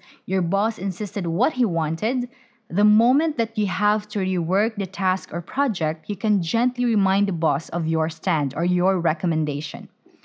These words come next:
You can say something like, "Maybe we can try the approach I suggested last time. It might work." Or, "Remember my suggestion last time, boss? Do you think we can try it?" What's happening now is that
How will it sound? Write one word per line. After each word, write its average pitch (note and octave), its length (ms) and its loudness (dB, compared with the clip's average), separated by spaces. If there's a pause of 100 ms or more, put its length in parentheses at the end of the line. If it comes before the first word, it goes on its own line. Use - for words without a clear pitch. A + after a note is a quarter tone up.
(160)
You A3+ 100 -4
can D#4+ 160 0
say D#4+ 220 0
something C4+ 420 2
like, A#3+ 400 -2 (580)
"Maybe B3+ 320 4
we F4+ 100 0
can D4+ 160 2
try B3 300 0
the G#3+ 80 0
approach G#3+ 480 -2 (160)
I G3+ 200 2
suggested F3+ 540 -2
last D#3 320 -2
time. F3 380 -2
It - 160 -4
might B3+ 240 0
work." - 400 -6 (140)
Or, A3 320 2 (120)
"Remember A3 460 4
my D#4+ 140 0
suggestion G#3+ 580 -2
last G#3 240 -2
time, G#3 240 2
boss? F#3+ 440 -4 (460)
Do G3+ 80 0
you A#3 120 2
think E4+ 240 -6
we D#4+ 60 -2
can D4 140 0
try C#4 280 0
it?" D#4 240 0 (680)
What's B3 200 -2
happening D4 480 2
now A3+ 360 4
is F3+ 280 -4
that G3 300 0